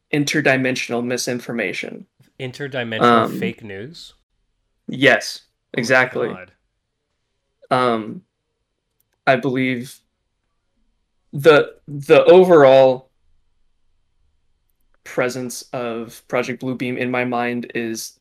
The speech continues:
Speaker 1: that, um, it's really interesting, and there's probably gonna be something very,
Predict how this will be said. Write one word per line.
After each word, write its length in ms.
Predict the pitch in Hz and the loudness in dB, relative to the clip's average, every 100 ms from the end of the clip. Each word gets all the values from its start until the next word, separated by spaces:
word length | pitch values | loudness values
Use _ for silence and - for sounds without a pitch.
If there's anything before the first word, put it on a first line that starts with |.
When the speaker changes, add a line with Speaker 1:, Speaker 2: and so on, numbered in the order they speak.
| - | -10
Speaker 1:
that, 420 | 123 113 113 - _ _ _ _ _ _ _ _ - | -4 -2 -4 -8 _ _ _ _ _ _ _ _ -4
um, 440 | 127 113 110 131 170 _ | -2 -2 -6 -12 -18 _
it's 160 | - - | -10 -2
really 200 | 131 - | -2 0
interesting, 680 | 127 165 156 196 202 208 208 _ _ _ _ - | -4 -6 -4 -2 -2 -2 -10 _ _ _ _ -4
and 420 | 131 127 127 120 | 0 0 -2 0
there's 220 | 127 123 | 0 0
probably 480 | - - 143 143 139 | -4 2 4 6 4
gonna 160 | 139 131 | 2 -2
be 120 | 131 | -2
something 640 | - 135 123 131 113 110 - _ _ _ _ _ _ _ _ _ _ - | -2 -2 -2 -6 -6 -8 -16 _ _ _ _ _ _ _ _ _ _ -16
very, 720 | 139 147 135 147 147 143 | -6 2 4 4 4 0